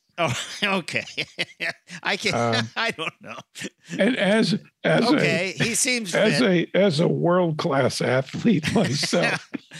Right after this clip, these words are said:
Speaker 1: <laughs> Well, a,
Speaker 2: that
Speaker 1: a
Speaker 2: even makes me laugh. Um,
Speaker 1: uh, uh, you know, I don't, you know,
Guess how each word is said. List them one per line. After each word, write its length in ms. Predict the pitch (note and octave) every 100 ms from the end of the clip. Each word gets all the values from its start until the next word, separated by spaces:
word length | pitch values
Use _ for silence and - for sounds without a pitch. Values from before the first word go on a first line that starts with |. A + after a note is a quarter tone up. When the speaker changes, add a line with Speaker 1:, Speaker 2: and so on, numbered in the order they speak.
| E3
Speaker 1:
<laughs> 400 | D#3 D#3 F3 -
Well, 280 | F3+ F3 - - - - - -
a, 220 | D3+ E4
Speaker 2:
that 200 | D4 D4+
Speaker 1:
a 40 | D4+
Speaker 2:
even 340 | A#3+ G#3+ F#3
makes 380 | F#3+ F3+ - D3
me 160 | G3 A3
laugh. 300 | D#3+ - - - - - - C#4+
Um, 460 | D#3 C#3+ C#3 D#3+ - - _ -
Speaker 1:
uh, 140 | D3+ E3+ - D#3
uh, 40 |
you 300 | F3 A3 G#3
know, 260 | E3 D#3 D3+
I 160 | D3+ D#3
don't, 300 | C#3+ C3+ A2+ -
you 160 | B2+
know, 300 | F#2+ D#2 E2